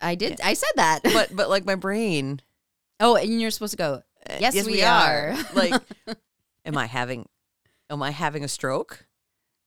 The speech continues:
Speaker 1: Um, not at the moment.
Speaker 2: Not at the moment.
Speaker 1: I'm just feeling feisty. This was me feisty.
Speaker 2: <laughs> This is the, the least feisty feisty I've ever seen. <laughs>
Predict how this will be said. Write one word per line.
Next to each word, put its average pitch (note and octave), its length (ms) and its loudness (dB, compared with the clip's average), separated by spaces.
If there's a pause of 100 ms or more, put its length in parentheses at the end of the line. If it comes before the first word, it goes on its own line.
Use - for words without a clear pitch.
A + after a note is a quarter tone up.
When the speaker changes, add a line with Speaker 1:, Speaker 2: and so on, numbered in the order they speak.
Speaker 1:
Um, F3 460 -8
not F#3 200 -10
at A4+ 100 -16
the A3+ 40 -8
moment. D3+ 600 -6
Speaker 2:
Not F3 280 -4
at D3+ 100 -10
the C#3+ 80 -10
moment. G#2 400 -12
Speaker 1:
I'm A#3 200 -6
just A#4+ 240 -10
feeling A3+ 880 -8 (840)
feisty. C#3+ 680 -10 (760)
This C#4 200 -4
was D#4 220 -4
me G#3+ 280 -4
feisty. D#3 600 -8
Speaker 2:
<laughs> - 1040 -2
This - 260 -12
is - 200 -16
the, D#4+ 60 -14 (640)
the E4+ 200 0
least C4 500 -6
feisty A3+ 600 -4
feisty F#3 720 -6
I've F3+ 200 -4
ever F#3 280 -2
seen. - 720 -6
<laughs> - 40 -20